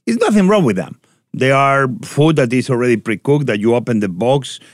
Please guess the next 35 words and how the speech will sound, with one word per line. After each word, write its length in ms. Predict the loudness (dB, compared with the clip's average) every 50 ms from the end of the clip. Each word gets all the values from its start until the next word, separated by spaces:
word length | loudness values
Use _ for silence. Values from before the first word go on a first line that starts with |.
| _ _ -4
you 120 | -4 -4
can 220 | -2 -2 -4 -2 -2
even 180 | -2 -2 -2
have 200 | -2 -2 -4 -2
a 40 | 0
way 140 | 0 0 0
to 140 | 0 -2 -2
heat 180 | 0 2 2
it, 140 | 2 0 0
and 160 | -2 -4 -4
you 100 | -2 -2
eat 120 | -2 -2 -2
it. 100 | -4 -8 -12 _ _ -14
Eh, 180 | -12 -12 -12 -14 -14
listen, 520 | -10 -6 -4 -2 -2 -2 -4 -4 -8 -4
you, 160 | -2 -2 -2
you, 260 | 0 0 -2 -2 -2 -4 _ _ _ _ -6
I've 200 | -4 -2 0 0
eaten 240 | 2 2 2 2 4
worse 240 | 2 2 2 2
things 240 | 0 0 0 0 0
in 80 | -2 -2
my 140 | -2 -2 -4
life, 360 | -6 -6 -8 -10 -12 -12 -10
probably. 520 | -12 -10 -10 -10 -14 -14 -14 -16 -16 -18 _ _ _ _ _
Uh, 100 | -8 -6
every 280 | -2 0 2 4 4 4
one 200 | 4 4 2 2
of 160 | 0 0 0
us 200 | 0 0 0 0
maybe 320 | -2 -2 0 0 0 0 0
ate 180 | 0 -2 -4
something 320 | -6 -6 -6 -4 -6 -6 -6
worse. 240 | -6 -6 -8 -10 -16 -20 -20 _ -2
But 140 | -2 -2 -2